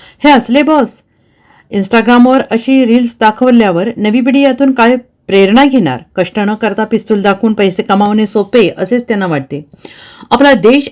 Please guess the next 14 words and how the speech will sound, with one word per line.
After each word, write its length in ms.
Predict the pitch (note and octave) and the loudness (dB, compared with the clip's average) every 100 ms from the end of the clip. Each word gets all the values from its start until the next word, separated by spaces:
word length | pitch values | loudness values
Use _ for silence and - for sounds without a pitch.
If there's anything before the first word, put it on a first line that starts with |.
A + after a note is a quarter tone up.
| - | -6
असा 200 | A3+ C4+ | -2 0
असणार 380 | A#3+ A#3+ A#3+ | 0 0 0
आहे 140 | A3+ G#3+ | 0 -2
का? 160 | A3+ G#3+ | -4 -4
ह्या 120 | A3 | -4
देशाबद्दल 640 | F#3+ F3 A3 G#3+ G3 A3+ | -2 -2 -2 -2 0 0
विजन 420 | A3 F3 F3+ G#3+ G#3+ | 0 -2 0 0 -2
असणार 320 | F#3+ G#3+ G#3 | -4 -4 -2
आहे 160 | F#3+ | -4
का? 260 | G3 F#3 F#3+ G3 _ - _ _ | -6 -6 -8 -10 _ -20 _ _
"ताबडतोब 500 | A3+ A3 C#4 D#4 C4+ | 0 2 2 0 0
बीडमधील 540 | A#3 C4+ C4 C4+ C#4 C#4 | 2 2 2 2 2 0
सगळ्या 300 | C4+ A3+ A#3 | -2 0 0
शास्त्र 440 | A#3 A#3 A#3 A#3+ | 0 -2 -2 -2